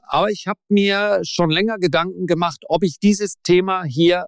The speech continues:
mal erläutern sollte. Heute ist ja Samstag, heute ist Podcast-Zeit. Und ich möchte über ein Thema sprechen. Ich habe mir gar kein Skript gemacht.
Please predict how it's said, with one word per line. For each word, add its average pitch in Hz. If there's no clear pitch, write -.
mal 147
erläutern 131
sollte. 165
Heute 127
ist 123
ja 117
Samstag, 156
heute 123
ist 117
Podcast-Zeit. 156
Und 156
ich 135
möchte 196
über 185
ein 156
Thema 208
sprechen. 156
Ich -
habe 202
mir 202
gar 165
kein 180
Skript -
gemacht. 117